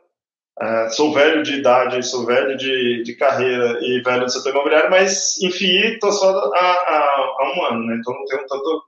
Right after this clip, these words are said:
conhecimento do mercado assim. Mas até onde eu saiba, ninguém foca tanto numa,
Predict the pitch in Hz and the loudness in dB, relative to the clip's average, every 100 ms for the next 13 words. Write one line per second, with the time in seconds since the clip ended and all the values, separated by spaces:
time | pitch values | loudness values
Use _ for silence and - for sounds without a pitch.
0 | _ - _ _ _ - 139 139 131 143 | _ -20 _ _ _ -4 2 2 2 0
1 | 143 147 156 156 156 170 - 151 160 180 | 0 0 0 2 2 2 0 0 2 2
2 | 175 233 240 208 208 214 208 202 220 214 | 4 4 4 2 4 4 4 2 0 0
3 | 240 - 196 202 202 165 160 - - _ | 0 2 2 2 0 2 2 -2 -12 _
4 | _ _ _ _ _ _ _ _ _ _ | _ _ _ _ _ _ _ _ _ _
5 | _ _ 139 175 214 208 - - | _ _ 0 2 4 2 0 -8